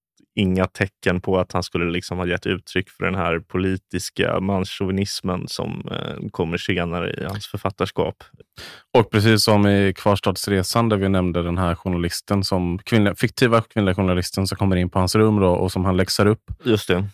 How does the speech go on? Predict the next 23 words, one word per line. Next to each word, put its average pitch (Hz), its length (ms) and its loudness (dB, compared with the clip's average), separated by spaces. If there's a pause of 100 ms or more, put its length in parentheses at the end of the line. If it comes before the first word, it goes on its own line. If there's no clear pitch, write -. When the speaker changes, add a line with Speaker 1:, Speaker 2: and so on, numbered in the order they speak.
Speaker 2:
Så - 140 -2
är 95 240 4
det 95 60 4
ju 90 60 4
här 95 280 2
också 92 340 -2
en, 92 460 2
eh, 90 160 0 (920)
eh, 95 340 -4
där 95 120 0
han, 90 360 0 (100)
som - 160 -6
sagt, 95 140 2
det 104 60 2
är - 20 6
en 110 60 4
efterhandskonstruktion 110 760 2
att 107 100 0
han 101 80 2
hade 101 200 2
de 92 120 2
här 90 80 2
tankarna. 98 520 2